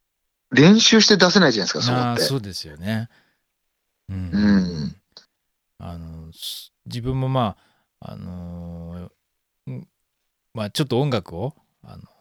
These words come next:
Speaker 1: ええ。
Speaker 2: 実際に、いえ、やっていた時があ-、あるんですけど、
Speaker 1: ええ。
Speaker 2: まあ、も-、もちろんミキさんとはそれで知り合ったんですけど、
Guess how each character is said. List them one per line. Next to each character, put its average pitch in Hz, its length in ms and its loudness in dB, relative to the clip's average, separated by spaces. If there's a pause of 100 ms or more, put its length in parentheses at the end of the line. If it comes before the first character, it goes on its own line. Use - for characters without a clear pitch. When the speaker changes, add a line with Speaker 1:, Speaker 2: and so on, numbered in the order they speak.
(140)
Speaker 1:
え 233 60 6
え。 190 380 6
Speaker 2:
実 107 60 -6
際 123 240 0
に、 107 420 -2 (260)
い 208 120 -6
え、 196 580 -2
や 104 100 -2
っ - 40 -6
て - 100 -6
い 123 40 -2
た 92 120 -8
時 85 200 -12
が 85 280 -8
あ-、 107 180 -12 (160)
あ 117 100 -10
る 98 100 -10
ん 90 40 -14
で 85 80 -16
す - 80 -12
け 87 120 -14
ど、 107 340 -6 (440)
Speaker 1:
え 120 40 8
え。 - 20 8
Speaker 2:
ま 170 360 2
あ、 - 20 -10
も-、 107 180 -8
も 123 280 -2
ち 123 100 -4
ろ 107 80 0
ん 98 40 0
ミ 113 120 0
キ - 80 -6
さ 101 80 -6
ん 87 60 -8
と 87 100 -12
は - 20 -10
そ 95 120 -6
れ 85 60 -8
で 87 100 -12
知 92 120 -6
り 90 80 -4
合 90 60 -4
っ - 20 -12
た 82 140 -10
ん 80 40 -14
で 76 80 -14
す - 100 -18
け 76 100 -14
ど、 73 300 -14